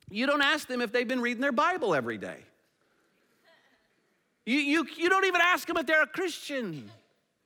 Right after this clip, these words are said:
As best you can, you seek to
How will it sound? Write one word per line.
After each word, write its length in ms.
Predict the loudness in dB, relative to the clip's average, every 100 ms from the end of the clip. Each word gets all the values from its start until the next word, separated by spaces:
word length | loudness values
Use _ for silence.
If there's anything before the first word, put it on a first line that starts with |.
| _ _ _ _ _ _ _ _ _ _ _ _
As 140 | -8 -2
best 300 | -4 -4 -10
you 80 |
can, 320 | -6 -4 -2 -2
you 120 | -4
seek 260 | -6 -8 -6
to 180 | -6